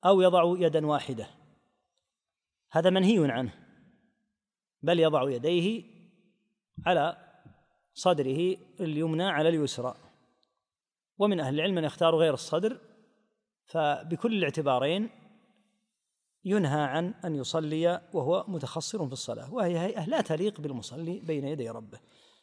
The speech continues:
يكون المصلي يصلي هكذا بين يدي الله عز وجل، هذا لا يليق. الحكمة من النهي ذكرت حكم كثيرة،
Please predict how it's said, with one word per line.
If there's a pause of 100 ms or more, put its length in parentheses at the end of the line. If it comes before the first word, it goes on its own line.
(460)
يكون
المصلي
يصلي
هكذا
بين
يدي
الله
عز
وجل، (380)
هذا
لا
يليق. (540)
الحكمة
من
النهي (120)
ذكرت
حكم
كثيرة،